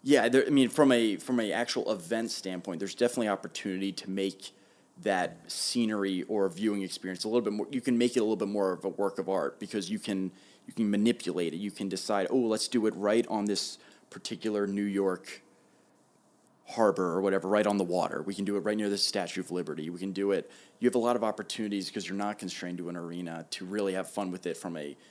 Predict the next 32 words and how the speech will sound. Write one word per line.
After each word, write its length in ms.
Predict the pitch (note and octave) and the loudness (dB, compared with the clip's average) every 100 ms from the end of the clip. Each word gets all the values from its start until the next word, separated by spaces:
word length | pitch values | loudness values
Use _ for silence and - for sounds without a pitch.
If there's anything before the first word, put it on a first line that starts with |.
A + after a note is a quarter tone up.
| - - | -20 -10
professional 440 | B2+ - C#3+ C3 G#2 | 0 4 6 4 0
viewing 260 | G2 F#2+ | -2 -4
experience. 480 | F2+ - G2 F2+ E2+ | -4 -6 -4 -4 -4
Then 160 | G#2+ G2 | -4 -2
obviously 580 | F#2+ F#2 - F#2+ F2+ - - - | -2 -4 -4 -4 -6 -10 -16 -4
there's 180 | G#2 G2 | -2 0
the 60 | |
more 140 | G2+ F#2 | -2 0
casual 440 | A#2 G#2 G2+ F#2+ | 0 0 0 -4
experience 520 | E2 - F2+ E2+ F2+ | -6 -6 -6 -6 -6
of 80 | - | -4
someone 200 | - F#2+ | -4 -2
that 100 | F#2 | -2
wants 260 | F2+ E2 - | -4 -4 -4
their 220 | F#2 F#2+ | 0 2
own 180 | G#2 A2 | 2 0
U-Ball 340 | F#2+ F#2 E2+ | -2 -2 -2
hoop 300 | - C2 - - - - _ - | -2 -8 -8 -14 -20 -20 _ -10
and 220 | E2 E2+ D#2+ | -6 -6 -6
can 100 | F2 | -6
just 360 | E2 - - | -4 -6 -8
sort 180 | - F2+ | -4 -2
of 140 | E2 - | -4 -4
take 180 | F#2 | -6
it 80 | E2 | -4
on 80 | E2+ | -6
their 100 | E2 | -6
vacation 640 | F2+ F2 F#2+ F2+ - F2 F2 | -6 -2 -2 -2 -4 -4 -4
or 180 | C2+ A#1+ | -4 -4
some 180 | - F#2 | -6 -4
cool 200 | - G2 | -4 -4
park 520 | - F2+ D#2+ - | -2 -2 -2 -6